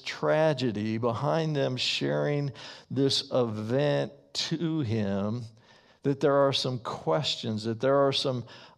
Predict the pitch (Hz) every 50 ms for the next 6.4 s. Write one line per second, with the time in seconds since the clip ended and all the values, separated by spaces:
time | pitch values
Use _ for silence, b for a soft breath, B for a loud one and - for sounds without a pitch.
0 | _ - 151 165 160 143 147 147 - - - - - - - - - 147 151 160
1 | 160 160 156 151 131 127 120 117 117 123 120 113 113 117 117 113 - 120 127 135
2 | 135 135 - 135 - - - 135 127 131 127 127 120 - - 123 123 120 110 110
3 | 104 113 123 120 123 120 - - 131 123 120 117 113 113 B B B B B B
4 | _ - - - 170 170 170 160 156 151 147 143 151 156 147 143 156 151 123 -
5 | - 139 139 139 139 139 135 135 131 123 113 B B B B B B - - 135
6 | 120 120 120 113 117 113 110